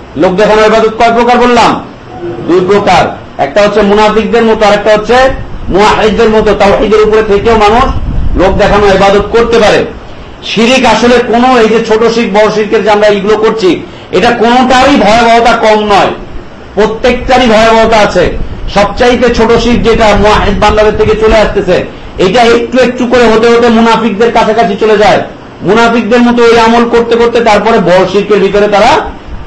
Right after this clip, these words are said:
ধাবিত হয়। বড় শিরকের মধ্যে যখন ধাবিত হয়, আস্তে আস্তে কুরে কুরে খেতে খেতে একটা পর্যায়ে তাকে ধ্বংস করে শেষ করে দেয়। আল্লাহ রাসূল সাল্লাল্লাহু আলাইহি ওয়াসাল্লাম বলছেন, "মান মাতা ওয়া হুয়া ইয়াদউ মিন দুনিল্লাহি নিদ্দান দাখালান নার", যে ব্যক্তি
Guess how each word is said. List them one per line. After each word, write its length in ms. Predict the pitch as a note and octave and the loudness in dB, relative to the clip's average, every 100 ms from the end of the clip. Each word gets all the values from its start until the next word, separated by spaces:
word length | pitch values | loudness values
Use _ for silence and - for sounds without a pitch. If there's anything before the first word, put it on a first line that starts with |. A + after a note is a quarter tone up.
| - | -6
ধাবিত 300 | D3+ G3+ G3 | -2 -2 0
হয়। 240 | F#3+ F3+ E3+ | 2 2 2
বড় 180 | E3+ F3 | 0 0
শিরকের 220 | F3+ F#3 | -2 -2
মধ্যে 200 | F3+ F3 | -2 0
যখন 200 | E3 D#3 | 0 0
ধাবিত 280 | D3 D#3 D#3 | 0 -2 0
হয়, 280 | E3+ F3 F3 - - - | 2 2 0 -6 -8 -4
আস্তে 300 | C#3+ - F3 | -2 0 -2
আস্তে 220 | - F3 - | 0 -2 -2
কুরে 200 | F3+ G3 F#3 | -2 0 0
কুরে 220 | G3 F3+ | 0 0
খেতে 220 | F3 F3 | -2 -2
খেতে 180 | F3 F3 | -2 -2
একটা 220 | D#3+ - | -2 -2
পর্যায়ে 360 | D3+ E3 F3 F#3+ | -2 -2 0 0
তাকে 420 | F#3 E3 G#3 C4 - - - - - - - - - | 0 0 0 0 -2 -10 -18 -20 -16 -14 -14 -16 -12
ধ্বংস 260 | G#2+ B2+ B2 A#2+ | -6 -4 -4 -6
করে 140 | G#2+ G#2 - | -6 -6 -2
শেষ 340 | E3 F#3+ F3+ | 0 2 0
করে 200 | - D#3 | 0 0
দেয়। 280 | D3+ D#3 - - - - | 2 2 0 -4 -14 -8
আল্লাহ 300 | - E3 F#3 | -2 0 2
রাসূল 380 | F#3 F3 F3 G3 | 2 0 0 -2
সাল্লাল্লাহু 580 | F3 F3 E3 E3 F#3+ F3+ | 0 0 2 2 2 2
আলাইহি 260 | F3 E3 D#3+ | 2 2 0
ওয়াসাল্লাম 360 | D3+ D#3 D3+ | 0 0 0
বলছেন, 380 | D3+ D#3 F3 C#3+ - - - - | -2 -2 -2 -2 -6 -14 -18 -4
"মান 200 | D#3 F3+ | -2 0
মাতা 400 | F3+ G3+ G#3 G3+ | 2 2 2 2
ওয়া 120 | F#3 | 4
হুয়া 140 | F3+ | 4
ইয়াদউ 360 | F#3 F3+ F3 F3+ | 2 2 2 2
মিন 180 | E3+ E3+ | 0 0
দুনিল্লাহি 640 | F3+ F#3+ E3+ F3 F#3 E3+ | 0 0 2 2 2 2
নিদ্দান 580 | E3+ G#3+ F#3+ B3 D#3+ - - - - - - | 0 -2 0 0 0 -4 -10 -12 -12 -6 0
দাখালান 580 | G3+ G3+ G3+ G3 F#3 | 0 2 2 2 2
নার", 400 | F3+ F#3+ A3 G#3+ | 2 2 2 2
যে 120 | - G#3+ | 0 0
ব্যক্তি 520 | B3 A#3+ B3 F#3+ | 0 -2 0 0